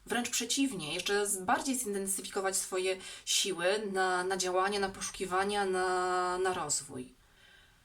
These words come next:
A nie zamartwianie się i poddanie się takiemu stanowi rezygnacji. No właśnie nie. Właśnie na odwrót, żeby, żeby dalej być w tym stanie gotowości, mobilizacji i, i działania.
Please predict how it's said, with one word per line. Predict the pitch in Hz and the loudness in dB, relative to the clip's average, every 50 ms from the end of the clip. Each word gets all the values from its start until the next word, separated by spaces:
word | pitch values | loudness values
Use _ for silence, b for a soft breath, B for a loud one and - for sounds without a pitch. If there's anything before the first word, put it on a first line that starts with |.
| B _ _ | B _ _
A | - 202 | -2 -2
nie | 208 220 226 226 226 220 214 196 | -2 -2 -2 -2 -2 -2 -2 0
zamartwianie | 190 196 196 196 196 190 - - - 196 190 190 190 190 | 0 0 0 0 0 -2 -4 -2 0 0 2 2 0 -2
się | 190 - - 202 | -2 -2 -2 -2
i | 190 196 190 - - 190 185 185 185 185 180 180 180 175 - - - _ _ _ _ - _ - - _ _ - - _ _ _ _ _ _ _ _ _ _ _ - - | -2 -2 -2 -4 -4 -4 -2 -2 -2 -2 -4 -4 -6 -10 -12 -12 -16 _ _ _ _ -20 _ -20 -20 _ _ -20 -20 _ _ _ _ _ _ _ _ _ _ _ -20 -10
poddanie | - 190 185 190 180 175 180 180 170 | -8 -6 -2 2 2 2 2 2 -2
się | - 185 | -4 -4
takiemu | 180 175 180 185 180 185 | -6 -6 -6 -4 -4 -4
stanowi | 180 - 180 170 175 175 170 175 175 175 B B B B B B - | -4 -4 -4 -2 -2 -4 -4 -6 -10 -10 B B B B B B -6
rezygnacji. | 185 185 180 175 180 - 156 147 127 123 - - - - - - - - - | -4 -2 -2 0 -2 -2 -4 -4 -4 -4 -4 -4 -4 -6 -10 -16 -20 -10 -8
No | 190 | -4
właśnie | 202 - - - - 254 269 | -2 -2 -2 0 0 0 0
nie. | 302 320 302 254 180 143 131 - - - - | 0 0 0 0 0 -2 -4 -10 -16 -6 -4
Właśnie | 190 190 190 254 247 | -4 0 0 2 2
na | 240 226 - - | 2 0 0 -4
odwrót, | - 302 269 226 196 180 175 | -4 -2 -2 -2 -4 -2 0
żeby, | - 185 180 185 202 208 208 B B B B B B B B B B B B B _ _ _ _ _ _ _ | 0 0 2 2 0 0 0 B B B B B B B B B B B B B _ _ _ _ _ _ _
żeby | - - 381 403 | -4 0 0 0
dalej | - - 330 359 392 381 277 | 0 0 2 2 4 4 4
być | 233 - | 2 0
w | - - | -2 -2
tym | - 190 190 | -2 -2 0
stanie | - - 180 175 175 165 | 0 0 -2 -2 -4 -4
gotowości, | 175 190 190 - 180 175 190 196 190 - - 202 | -4 -4 -4 -4 -2 -2 -2 -2 -2 -4 -4 -2
mobilizacji | 196 190 185 185 165 175 180 175 180 175 170 - - - 190 185 - 190 | -2 -2 -2 -4 -8 -4 -2 0 0 0 0 0 -2 -2 -4 -8 -8 -10
i, | 180 175 170 160 160 147 - - 190 | -10 -8 -10 -10 -10 -10 -8 -6 -4
i | |
działania. | 160 175 170 165 156 143 135 127 123 120 - - | -4 -2 -2 -4 -4 -6 -6 -8 -10 -12 -14 -18